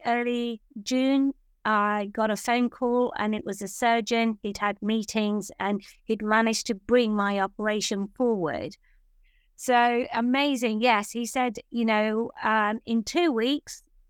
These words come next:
in July, we can do your operation," which meant that potentially, if the operation went all right, my legs would be saved.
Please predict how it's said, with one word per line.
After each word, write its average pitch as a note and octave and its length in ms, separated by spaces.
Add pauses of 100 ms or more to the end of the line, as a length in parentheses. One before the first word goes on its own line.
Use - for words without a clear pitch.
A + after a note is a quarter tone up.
in B3+ 200
July, G#3 640
we G#3+ 180
can A3 180
do A#3 140
your A3 280
operation," G#3 840 (320)
which A3 360
meant A3 560 (420)
that A3 280 (180)
potentially, A#3 1120 (640)
if D4+ 300
the D#4+ 140
operation C4 640
went A3 280
all G#3 180
right, F#3+ 500 (340)
my G#3 200
legs A3 360
would G#3+ 240
be G3+ 120
saved. F3 680